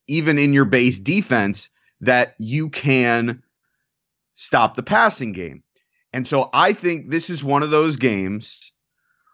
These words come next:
where the Dolphins, in order to run the ball, they need to throw the ball. They need to get the Patriots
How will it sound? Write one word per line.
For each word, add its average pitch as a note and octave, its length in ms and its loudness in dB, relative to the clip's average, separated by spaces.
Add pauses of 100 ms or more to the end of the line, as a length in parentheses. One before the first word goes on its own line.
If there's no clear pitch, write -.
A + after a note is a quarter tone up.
(100)
where B2 540 4
the A#2+ 140 0
Dolphins, E3 760 2 (1000)
in D3 140 4
order E3 280 6
to G3 140 2
run D#3+ 300 4
the D#3+ 80 -2
ball, G#2+ 640 2 (340)
they C3+ 180 2
need E3+ 200 -2 (100)
to D3 100 -4
throw D3 280 4
the A2 100 0
ball. D#2 380 -6 (680)
They C3+ 320 2
need F3 220 -2
to D3+ 80 0
get C#3 400 0
the D#3 100 6
Patriots C#3 640 2